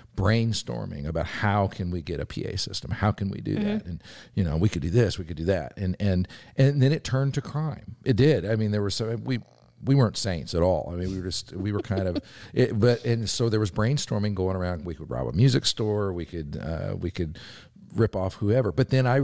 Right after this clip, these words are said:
Speaker 1: I still remember someone saying, "Well, churches have that kind of stuff, man. Let's, this just seems like it'd be easy to get to too."
Speaker 2: Wow.
Speaker 1: And at that point, me and a few others went, "Oh, dude, you know,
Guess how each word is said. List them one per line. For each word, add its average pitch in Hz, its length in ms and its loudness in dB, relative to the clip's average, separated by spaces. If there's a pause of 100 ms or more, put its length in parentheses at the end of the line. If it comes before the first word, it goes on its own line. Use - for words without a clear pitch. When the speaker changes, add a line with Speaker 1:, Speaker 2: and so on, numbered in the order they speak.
(120)
Speaker 1:
I 104 160 -2
still 156 600 2
remember 82 360 -6
someone 101 340 2
saying, 90 400 -2
"Well, 85 240 -4
churches - 440 0
have 67 180 -2
that 57 180 -8
kind 62 200 -6
of - 80 -8
stuff, - 380 -8
man. 92 340 -4
Let's, - 220 0
this - 240 0
just - 260 2 (340)
seems 143 220 4
like 120 140 4
it'd 104 120 -4
be 104 80 -2
easy 107 260 -2
to 80 80 -6
get 127 220 -2
to 85 180 0
too." 160 360 2
Speaker 2:
Wow. 220 300 -4 (600)
Speaker 1:
And 113 440 2 (140)
at 110 200 2
that 196 280 2
point, 110 420 0
me 180 480 4
and 110 180 2
a 104 60 0
few 190 340 4
others 101 440 2
went, 90 260 -4 (340)
"Oh, 98 300 2
dude, 82 420 -2
you 73 80 -4
know, 78 160 -2